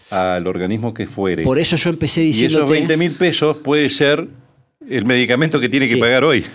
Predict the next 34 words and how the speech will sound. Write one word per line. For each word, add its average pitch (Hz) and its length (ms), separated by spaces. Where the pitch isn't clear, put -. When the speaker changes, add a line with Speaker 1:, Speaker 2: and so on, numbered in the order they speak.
Speaker 2:
Por 123 120
eso 143 180
yo 160 140
empecé 156 260
diciéndote 156 540
que 143 80
nosotros 131 420
le 120 80
garantizamos 120 640
al 147 60
instituto 160 420
que 127 80
lo 113 80
que 117 80
no 131 60
estamos 151 280
haciendo 165 180
es 139 60
negocio 131 340
particular 120 480
con 107 120
Speaker 1:
Seguro. 101 380
Speaker 2:
esto. - 100
Entonces, 127 480
a 127 160
partir 135 240
de 175 80
ahí 190 100
sentémonos 156 480
a 135 40
hablar 139 280
de 139 100
otra 127 200
manera. 107 400